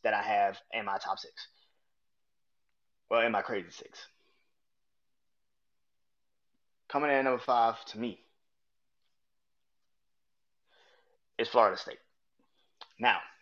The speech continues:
I have Florida State over the number sixteen. Yes, I do. Uh, which my number sixteen is, is Georgia.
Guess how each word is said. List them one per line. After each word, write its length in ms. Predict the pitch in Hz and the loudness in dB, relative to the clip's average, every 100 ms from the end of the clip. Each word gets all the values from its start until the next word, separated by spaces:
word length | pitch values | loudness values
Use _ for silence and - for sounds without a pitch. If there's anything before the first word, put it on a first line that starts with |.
| _ _ _ _ _ _ _ _ _ _ _ | _ _ _ _ _ _ _ _ _ _ _
I 120 | 120 135 | 8 8
have 100 | 131 | 8
Florida 260 | 139 127 | 4 4
State 240 | - 107 - | 0 -4 -2
over 280 | 107 101 104 | -4 -2 -2
the 80 | |
number 180 | 101 95 | -4 -10
sixteen. 360 | - 85 - - _ _ _ _ _ _ _ _ _ _ _ | -12 -14 -18 -20 _ _ _ _ _ _ _ _ _ _ _
Yes, 180 | - - | -12 -12
I 40 | |
do. 1000 | 90 - _ - - _ - - _ - | -14 -18 _ -16 -16 _ -20 -20 _ 4
Uh, 420 | 104 101 95 92 90 - _ _ _ _ _ _ _ _ | 8 8 6 2 -2 -14 _ _ _ _ _ _ _ _
which 200 | 139 135 | 0 0
my 100 | 127 | 0
number 140 | 123 117 | -2 -2
sixteen 380 | 123 - 117 98 | -6 -8 -8 -10
is, 80 | - - - - | -10 -10 -12 -12
is 180 | 104 101 | -10 -4
Georgia. 360 | - 92 87 | -2 -2 -6